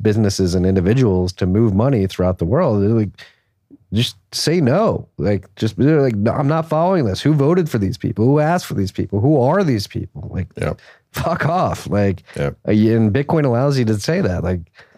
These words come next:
Speaker 1: there's nothing you can do if you're running a full node. If you have control of your private keys and you're able to broadcast a transaction, you don't need to follow fat F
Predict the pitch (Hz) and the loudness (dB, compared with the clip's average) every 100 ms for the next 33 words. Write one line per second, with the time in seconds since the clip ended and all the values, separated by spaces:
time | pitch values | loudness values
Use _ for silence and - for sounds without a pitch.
0 | - 120 110 107 113 120 117 113 113 110 | 0 0 2 2 2 2 2 2 2 2
1 | 104 90 - 95 98 113 117 - 117 107 | 2 2 0 0 2 2 0 0 0 2
2 | 92 90 82 90 - - - _ 90 82 | 0 0 -2 -6 -16 -20 -20 _ -2 -2
3 | - 90 95 95 92 85 104 _ _ _ | 2 2 2 2 0 -2 -8 _ _ _
4 | _ - 92 104 117 113 110 113 107 104 | _ -4 -2 0 0 2 0 0 0 0
5 | 95 92 90 87 87 - 90 82 82 85 | -2 0 2 2 0 -2 -2 0 0 0
6 | 85 78 107 90 87 78 87 107 113 110 | -2 -2 0 0 0 0 0 0 0 -2
7 | 104 98 90 98 95 82 80 80 80 80 | -2 -2 -2 0 0 0 -2 -4 -4 -2
8 | 80 - _ _ _ - 90 101 92 92 | -4 -8 _ _ _ -2 0 2 2 2
9 | 85 - 82 78 80 58 71 | 0 0 0 0 0 -2 -2